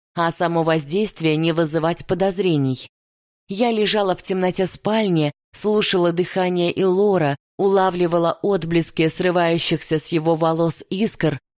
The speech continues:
Похоже, ему что-то эмоциональное снилось. И запах. Я ощущала его запах,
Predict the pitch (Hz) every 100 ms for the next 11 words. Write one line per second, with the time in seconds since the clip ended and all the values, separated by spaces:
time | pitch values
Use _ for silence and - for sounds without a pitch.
0 | _ - 180 202 190 180 165 165 165 156
1 | - 170 175 170 160 190 196 170 143 143
2 | 147 - 156 139 131 - - _ _ 170
3 | 160 156 151 180 170 - 147 - - _
4 | _ 160 180 170 170 - 180 160 - 180
5 | 170 160 156 160 151 165 160 156 180 175
6 | - 143 -